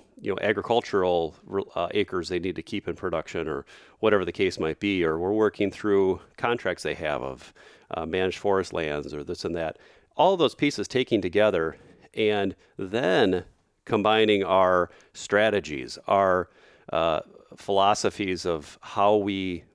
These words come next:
you know, best practices of how you hunt a property, how you set it up, how it's productive, uh, to meet those goals of that owner,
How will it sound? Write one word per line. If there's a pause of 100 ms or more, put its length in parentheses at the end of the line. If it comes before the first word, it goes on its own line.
(160)
you
know,
best
practices
of
how
you
hunt
a
property,
how
you
set
it
up,
how
it's
productive, (500)
uh, (180)
to
meet
those
goals
of
that
owner,